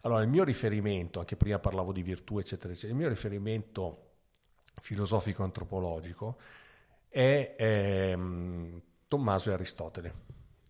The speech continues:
ok? E comunque la, la filosofia classica. Allora,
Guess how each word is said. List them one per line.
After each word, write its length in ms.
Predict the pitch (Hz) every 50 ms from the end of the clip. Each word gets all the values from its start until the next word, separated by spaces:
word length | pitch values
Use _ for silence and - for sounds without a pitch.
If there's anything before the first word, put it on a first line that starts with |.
| _ _ _
ok? 380 | - 104 - - 82 82 92 - _ _
E 260 | - 113 110 101 - - - - - - -
comunque 680 | - 110 101 98 95 90 - 95 90 87 - - _ _
la, 260 | - 95 87 85 87 - -
la 100 | 101 90
filosofia 540 | - - 98 95 92 87 - - 95 85 -
classica. 560 | - 90 85 - - - - - - - - - - - - - - - - -
Allora, 240 | - 156 147 127 98